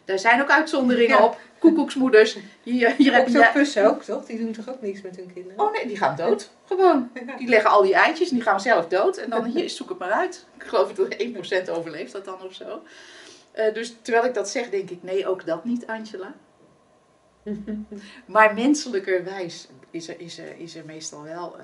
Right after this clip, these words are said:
Speaker 1: die... die, eh, de impuls tot, tot verzorging, tot koestering, dat, hè, dat is ook biologisch. Een mo-, een moeder geeft melk. Ehm, maar ja, maar verder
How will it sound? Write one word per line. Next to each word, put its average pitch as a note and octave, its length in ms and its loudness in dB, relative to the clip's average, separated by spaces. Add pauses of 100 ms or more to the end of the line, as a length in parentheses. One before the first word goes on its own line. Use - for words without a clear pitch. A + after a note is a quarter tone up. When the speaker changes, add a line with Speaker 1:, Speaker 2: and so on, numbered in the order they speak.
(140)
Speaker 1:
die... D#3+ 180 -20
die, D2+ 320 -20
eh, D#2+ 60 -20 (920)
de F#3+ 120 0
impuls F#3 480 -4
tot, F3 180 -8 (100)
tot F#3 200 -8
verzorging, F3+ 540 -4
tot E3+ 160 -14
koestering, D#3+ 640 -14
dat, D3+ 160 -14 (100)
hè, F3+ 180 -10
dat F3+ 140 -8
is D#3+ 120 -12
ook C#3+ 140 -14
biologisch. E3 880 -4
Een D3+ 120 -16
mo-, D3 120 -18
een D#3 80 -20
moeder E3 320 -12
geeft F3 200 -10
melk. F#3 400 -2 (1400)
Ehm, G#3 440 8 (1400)
maar B3 220 -4
ja, B3+ 200 2
maar G#3 240 0
verder - 640 -2